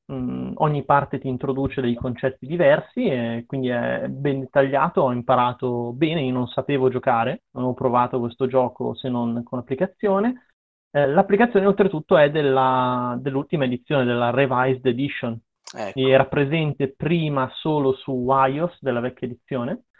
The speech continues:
Speaker 1: Adesso per Android hanno fatto direttamente la, la versione, eh, revised.
Speaker 2: E qui merita un inciso, perché chi aveva la vecchia edizione, tipo il sottoscritto, se vuole giocare alla nuova lo deve ricomprare.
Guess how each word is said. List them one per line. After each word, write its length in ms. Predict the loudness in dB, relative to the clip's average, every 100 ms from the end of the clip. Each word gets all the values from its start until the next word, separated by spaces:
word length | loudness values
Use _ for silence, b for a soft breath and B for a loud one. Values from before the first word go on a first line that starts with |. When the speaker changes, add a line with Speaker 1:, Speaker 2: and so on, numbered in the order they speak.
| 0
Speaker 1:
Adesso 320 | 6 6 6 0
per 160 | 4
Android 360 | 6 6 6 6
hanno 160 | 2
fatto 340 | 2 -4 -4 -4
direttamente 720 | -2 -4 -2 -2 -2 -4 -2
la, 240 | 0 0
la 80 | -4
versione, 840 | -6 -10 -6 -4 -2 -4 -4 -6 -10 -6
eh, 640 | -2 -2 -2 -4 -6 -6
revised. 640 | -4 -2 0 -2 -4 -6 -12 _
Speaker 2:
E 200 | -2 0
qui 160 | 2 2
merita 480 | 6 8 10 10 8
un 100 | 6
inciso, 720 | 2 2 2 6 8 8 6
perché 400 | 2 2 2 0
chi 220 | 2 6
aveva 340 | 6 8 6 6
la 80 |
vecchia 320 | 6 2 0 -4
edizione, 720 | -4 -4 -2 -2 -2 -4 -8
tipo 240 | -10 -10
il 80 | -8
sottoscritto, 840 | -12 -10 -12 -10 -12 -8 -6 -6 b b b
se 160 | b -4
vuole 340 | 6 8 8 6
giocare 340 | 4 6 8
alla 160 | 8 8
nuova 500 | 6 4 6 4 2
lo 100 | -6
deve 220 | -6 -6
ricomprare. 640 | -8 -10 -12 -14 -16 -16